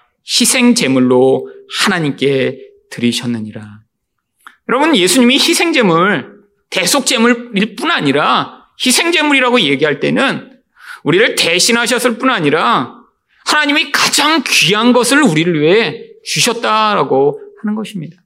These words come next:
여러분, 바로 거기에 우리의 가치가 있는 거예요. 여러분, 세상에서는 우리의 가치를 무엇으로 평가하나요? 그 사람이 가지고 있는 외적 능력과 외모와 힘과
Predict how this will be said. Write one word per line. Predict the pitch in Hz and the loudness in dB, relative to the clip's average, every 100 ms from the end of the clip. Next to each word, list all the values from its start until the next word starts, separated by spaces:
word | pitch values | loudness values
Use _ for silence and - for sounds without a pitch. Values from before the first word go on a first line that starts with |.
| _ _ _ _ _ - | _ _ _ _ _ -6
여러분, | 240 359 247 | 0 0 0
바로 | 226 262 | -2 -2
거기에 | 185 185 285 | 0 0 2
우리의 | 175 180 240 | 2 2 0
가치가 | - 170 - 208 | -2 -2 -4 -4
있는 | 214 185 | -4 -6
거예요. | - 65 - - _ _ _ _ _ _ | -6 -8 -10 -18 _ _ _ _ _ _
여러분, | - 285 | -2 0
세상에서는 | 277 302 302 277 294 247 | 2 0 0 0 2 4
우리의 | 220 240 | 4 2
가치를 | 220 - 208 202 | 0 -2 2 2
무엇으로 | 160 170 175 175 | 4 2 2 -2
평가하나요? | 208 185 175 160 156 190 190 - - _ _ _ _ - | -2 -2 -2 -2 0 0 -2 -4 -20 _ _ _ _ -8
그 | - | -4
사람이 | 302 359 | 0 0
가지고 | - 214 269 | 0 0 2
있는 | 269 302 180 | 4 4 2
외적 | 175 277 262 165 | 2 2 2 4
능력과 | 170 220 220 277 240 233 165 - - _ _ - | 4 4 0 -2 0 2 0 -4 -16 _ _ -2
외모와 | 170 220 226 240 247 226 131 - - _ | 2 4 6 6 4 4 0 -6 -20 _
힘과 | - 349 294 285 269 254 147 - | -6 0 2 4 4 2 0 -4